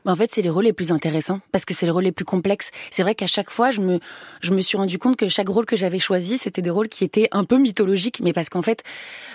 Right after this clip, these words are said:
euh, ce qu'on aime dans les rôles mythologiques c'est qu'ils sont, c'est qu'il y a une espèce de déterminisme comme ça, de par les oracles, ou, ou en fait, euh, à chaque fois, les personnages vont vouloir aller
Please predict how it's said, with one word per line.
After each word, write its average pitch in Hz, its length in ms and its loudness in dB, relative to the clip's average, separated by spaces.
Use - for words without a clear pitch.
euh, 170 220 4
ce - 160 -2
qu'on 190 160 2
aime 214 240 2
dans 190 100 2
les 180 80 4
rôles 180 140 0
mythologiques 180 480 0
c'est 190 100 -2
qu'ils - 180 -2
sont, 165 380 0
c'est - 120 0
qu'il - 160 -2
y - 20 4
a - 20 4
une 170 60 4
espèce 202 180 2
de 170 80 0
déterminisme 190 760 2
comme 185 220 2
ça, 208 300 2
de 196 100 0
par 196 260 2
les 185 220 0
oracles, 196 480 0
ou, 190 120 0
ou - 60 2
en 254 60 4
fait, 254 240 2
euh, 180 140 4
à 196 40 2
chaque - 320 0
fois, 269 160 2
les 247 100 2
personnages 214 360 0
vont 202 60 2
vouloir 185 280 2
aller 202 320 2